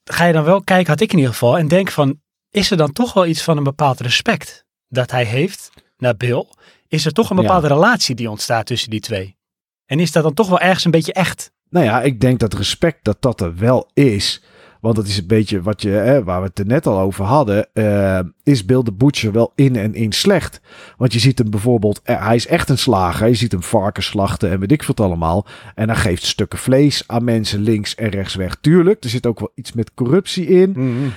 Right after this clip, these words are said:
Speaker 2: Maar het is niet, het is niet een, de grootste crimineel die er is.
Speaker 1: Nee.
Speaker 2: Dus aan de ene kant kan eigenlijk Amsterdam Vellen kan eigenlijk gewoon niet anders dan toch ook respect hebben voor Bill the Butcher. Want ja, het gevecht tussen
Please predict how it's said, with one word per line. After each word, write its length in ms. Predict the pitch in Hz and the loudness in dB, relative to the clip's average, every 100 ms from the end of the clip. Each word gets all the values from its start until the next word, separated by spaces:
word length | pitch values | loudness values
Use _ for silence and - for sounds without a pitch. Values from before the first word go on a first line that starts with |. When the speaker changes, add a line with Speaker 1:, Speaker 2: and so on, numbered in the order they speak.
| - | -6
Speaker 2:
Maar 140 | 120 | 0
het 140 | 147 151 | 0 0
is 120 | 143 | 0
niet, 260 | 185 226 - | 2 2 0
het 160 | 156 | -2
is 80 | 160 | 0
niet 180 | 180 202 | 0 0
een, 140 | 143 - _ _ | -4 -8 _ _
de 180 | 151 131 | -2 0
grootste 600 | 104 95 151 147 - - | 0 2 2 2 -4 -6
crimineel 800 | - 151 151 139 139 139 135 123 | -2 0 2 0 2 4 4 4
die 200 | 135 131 | 2 2
er 60 | 131 233 | 2 0
is. 320 | 110 - - _ _ | 0 -4 -12 _ _
Speaker 1:
Nee. 180 | 104 87 - _ _ | -14 -14 -20 _ _
Speaker 2:
Dus 300 | 135 139 - _ | 0 0 -2 _
aan 140 | 135 | -2
de 80 | 135 | 0
ene 200 | - 220 | 2 2
kant 460 | 165 117 110 117 - _ | 2 2 0 -2 -12 _
kan 240 | - 208 196 | -2 -2 0
eigenlijk 520 | - 117 95 104 - | 2 2 2 0 -2
Amsterdam 580 | - 117 - 107 107 98 | -2 -2 -2 0 0 0
Vellen 520 | 80 113 104 101 110 - _ _ | -2 0 0 -2 -4 -10 _ _
kan 200 | 185 214 | -8 -6
eigenlijk 460 | - 151 123 123 | -2 0 2 0
gewoon 420 | 95 110 107 107 127 | 0 0 0 0 0
niet 260 | 185 175 | 0 0
anders 400 | - 165 147 98 | 0 0 2 0
dan 200 | 113 101 | 0 -2
toch 220 | - 175 - | -2 -4 0
ook 220 | 185 190 | 0 0
respect 500 | - 95 - 214 - | -4 -8 -2 -2 0
hebben 260 | 117 85 87 | -2 -2 -4
voor 200 | 101 85 | -8 -4
Bill 320 | 87 117 98 | 2 2 2
the 80 | 92 | 0
Butcher. 480 | 90 107 - 95 80 - - - _ | -2 -2 -2 -6 -6 -14 -20 -20 _
Want 160 | 135 | 0
ja, 220 | 143 165 - | 2 2 0
het 200 | - 143 | -2 -2
gevecht 580 | 131 - 226 151 - - | -2 -2 -2 -2 -6 -6
tussen 480 | - 120 - 104 95 | -2 0 2 0 0